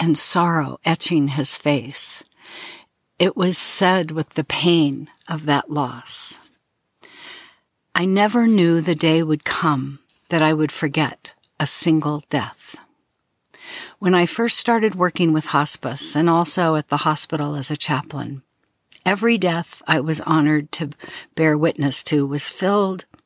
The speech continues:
or filed away with details, names, circumstances. At that time, I could never have imagined a day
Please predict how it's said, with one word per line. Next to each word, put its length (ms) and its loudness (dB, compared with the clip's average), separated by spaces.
or 140 2
filed 460 2
away 500 -2
with 240 -2
details, 760 -4
names, 640 4
circumstances. 1300 -2
At 140 -4
that 220 2
time, 540 0
I 80 -2
could 220 -4
never 320 2
have 200 -2
imagined 540 2
a 80 -2
day 480 -2